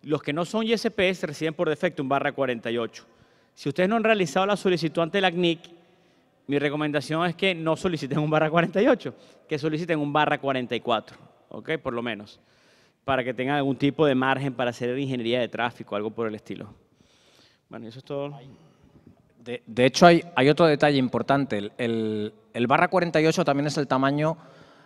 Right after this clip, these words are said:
Speaker 2: de, de otros protocolos, digamos. Por ejemplo, las direcciones U L As. Las direcciones U L As, que mucha gente asocia a direcciones privadas en I P V seis, aunque no es lo mismo, pero sí que si vas a utilizar en un hogar,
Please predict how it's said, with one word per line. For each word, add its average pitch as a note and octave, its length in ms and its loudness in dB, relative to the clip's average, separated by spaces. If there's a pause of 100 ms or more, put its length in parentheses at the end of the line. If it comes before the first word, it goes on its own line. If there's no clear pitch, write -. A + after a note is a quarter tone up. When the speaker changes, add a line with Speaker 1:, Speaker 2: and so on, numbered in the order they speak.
(140)
Speaker 2:
de, A2+ 840 0 (520)
de C3+ 140 0
otros D#3+ 300 0
protocolos, C3+ 720 0
digamos. G#2 560 -4 (180)
Por C3 140 4
ejemplo, D#3 840 2
las B2+ 220 -2
direcciones C#3+ 720 0
U C#3+ 160 8
L A#2 160 4
As. - 440 -6 (260)
Las A#2+ 180 2
direcciones B2+ 480 2
U D#3 80 6
L D3 160 6
As, - 520 2
que B2 120 -4
mucha D3 240 2
gente E3+ 260 2
asocia D#3 320 2
a - 20 2
direcciones C#3+ 400 0
privadas C3 420 2
en C3+ 60 0
I C3 40 2
P B2 80 -6
V B2 120 -4
seis, C#3+ 220 -2
aunque B2 220 2
no B2+ 80 4
es A#2+ 100 0
lo B2 80 2
mismo, D#3 380 -2 (760)
pero B2+ 220 6
sí D#3+ 200 2
que E3+ 120 4
si D3 240 4
vas D#3 200 6
a G3 40 6
utilizar F3 420 4
en D3+ 140 4
un D3+ 100 4
hogar, C#3 460 2